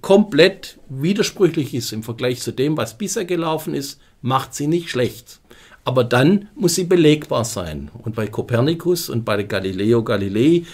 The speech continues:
mit gewissen Nachkorrekturen war's belegbar und deshalb hat sich das durchgesetzt. Und die Sache mit der Harmonie im Wald zwischen den Bäumen, das ist eine steile Hypothese und wir finden nix, was sie wirklich belegt.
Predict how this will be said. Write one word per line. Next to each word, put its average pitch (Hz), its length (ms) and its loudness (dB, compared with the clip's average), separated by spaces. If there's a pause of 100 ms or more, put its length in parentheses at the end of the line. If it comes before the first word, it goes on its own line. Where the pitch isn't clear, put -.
(120)
mit 120 180 -2
gewissen 117 380 -2
Nachkorrekturen 123 920 -2
war's 110 260 0
belegbar 151 540 0
und 123 140 -4
deshalb 135 280 -4
hat 127 160 -4
sich 120 140 -10
das - 200 -8
durchgesetzt. - 840 -8 (300)
Und 120 80 -2
die 120 80 2
Sache 156 280 2
mit 165 160 0
der 120 140 0
Harmonie 139 500 2
im 185 220 0
Wald 139 520 2 (100)
zwischen 123 340 -6
den 120 180 0
Bäumen, 170 580 2 (520)
das - 160 -10
ist 117 180 -8
eine 113 120 0
steile 165 460 6
Hypothese 123 840 0
und 120 200 -2
wir 110 120 -2
finden 113 480 -4
nix, 208 540 4
was 151 220 0
sie 127 120 -2
wirklich 165 420 -2
belegt. 110 480 0